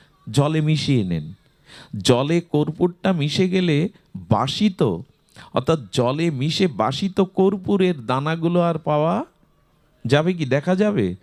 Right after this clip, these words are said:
কিন্তু জলের প্রতিটি বিন্দু কণাতে ওই কর্পূরের সুগন্ধ বাসিত হয়ে গেছে। কর্পূর নাই, কিন্তু তার সুগন্ধটা জলের প্রতিটি বিন্দু কণাতে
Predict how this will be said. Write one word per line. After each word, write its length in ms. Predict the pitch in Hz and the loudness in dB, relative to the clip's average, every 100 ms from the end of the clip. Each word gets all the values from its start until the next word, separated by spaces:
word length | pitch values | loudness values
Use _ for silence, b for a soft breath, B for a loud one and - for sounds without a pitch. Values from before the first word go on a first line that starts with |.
| b b b - | b b b -4
কিন্তু 340 | 117 131 98 95 | -2 -2 -6 -2
জলের 560 | 110 107 123 131 135 | 0 0 0 0 0
প্রতিটি 560 | 127 - 120 - 180 180 | -2 -2 -2 -2 0 -2
বিন্দু 500 | 123 113 123 131 139 | 0 -2 0 -2 -2
কণাতে 540 | 143 156 180 190 160 | 0 0 0 -2 0
ওই 160 | 139 131 - | 0 0 0
কর্পূরের 580 | 117 131 135 127 123 | 0 0 -2 -2 0
সুগন্ধ 680 | 110 170 104 104 123 139 143 | -2 -4 -4 0 -2 -2 -2
বাসিত 540 | 160 143 98 - 104 - | -2 -2 -8 -8 -4 -2
হয়ে 340 | 95 90 90 | 0 -2 -2
গেছে। 240 | 85 - - - _ _ _ _ _ _ _ _ _ _ _ - | -6 -8 -18 -20 _ _ _ _ _ _ _ _ _ _ _ 0
কর্পূর 520 | 185 247 226 262 262 | 2 2 0 0 2
নাই, 440 | 226 170 123 123 233 _ b b b | 0 0 0 -4 -8 _ b b b
কিন্তু 180 | 156 185 | -8 -2
তার 140 | 202 | -2
সুগন্ধটা 960 | 190 - - 170 214 277 277 254 220 214 | 0 0 0 2 2 0 -2 -2 0 0
জলের 440 | 151 160 185 190 | 0 0 0 -2
প্রতিটি 460 | 165 180 180 240 262 | 0 -2 -2 0 2
বিন্দু 400 | 240 269 269 254 | 2 0 -2 -2
কণাতে 560 | 226 202 185 180 214 | 0 0 0 0 0